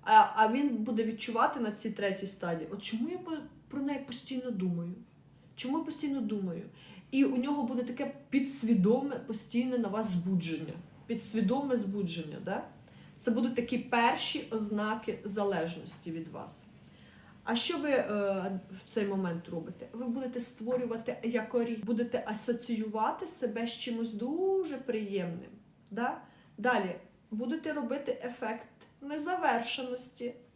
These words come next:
да? Коли він хоче продовження.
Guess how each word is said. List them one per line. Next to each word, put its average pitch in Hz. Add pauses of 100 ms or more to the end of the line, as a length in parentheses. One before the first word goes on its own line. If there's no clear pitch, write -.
да? 233 (140)
Коли 240
він 233
хоче 233 (120)
продовження. 196